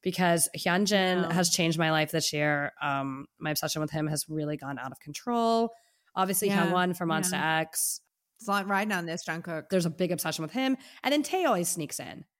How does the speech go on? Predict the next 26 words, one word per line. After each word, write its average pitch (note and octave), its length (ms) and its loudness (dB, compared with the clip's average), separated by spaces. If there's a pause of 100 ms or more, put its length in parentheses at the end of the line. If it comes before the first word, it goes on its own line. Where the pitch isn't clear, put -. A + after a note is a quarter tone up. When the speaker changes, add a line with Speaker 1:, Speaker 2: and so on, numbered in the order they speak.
(360)
Speaker 2:
Mm-hmm. F3 340 -6
Speaker 1:
Tae C#4+ 200 2
always B3+ 300 4
sneaks F3 280 0
in B2 280 -6 (180)
because, G#3 380 2
like, G#3 220 2
when A3+ 100 2
you A#3 80 4
see - 180 4
him C4+ 140 4
in A3+ 100 0
person, D#3+ 640 2 (580)
it's, D#3 160 -4
like, F#3+ 380 2 (140)
not E3+ 340 2
a D#3+ 60 0
real C#3+ 200 0
person. - 540 -4
Like, F3 160 0
it G3 60 2
makes G#3+ 180 2
sense G3+ 220 2
Speaker 2:
Yeah. G3+ 160 2
Speaker 1:
that - 40 -2
his F3 300 2